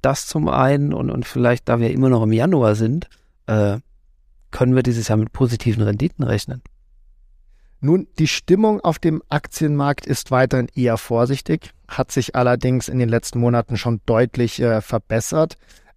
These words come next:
Speaker 2: Ähm, und wir denken, dass auch die Positionierung von Investoren immer noch eher leicht ist. Also sie sind noch nicht voll investiert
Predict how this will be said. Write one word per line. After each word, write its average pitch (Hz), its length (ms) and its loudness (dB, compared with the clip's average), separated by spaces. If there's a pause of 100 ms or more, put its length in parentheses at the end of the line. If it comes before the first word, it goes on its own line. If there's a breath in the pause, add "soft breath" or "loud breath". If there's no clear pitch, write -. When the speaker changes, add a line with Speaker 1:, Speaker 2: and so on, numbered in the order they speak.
Speaker 2:
Ähm, 123 280 0
und 135 200 0
wir 131 100 2
denken, 131 360 0
dass 123 180 0
auch 123 140 -4
die 127 120 -2
Positionierung 127 840 0
von 131 360 -2
Investoren 127 800 -2 (100)
immer 147 280 0
noch 127 220 -2
eher 123 280 2
leicht 110 540 0
ist. 110 220 -10
Also 117 240 -2
sie 113 180 -4
sind 127 280 -4
noch 127 120 0
nicht 120 200 -2
voll 127 240 0
investiert 123 680 0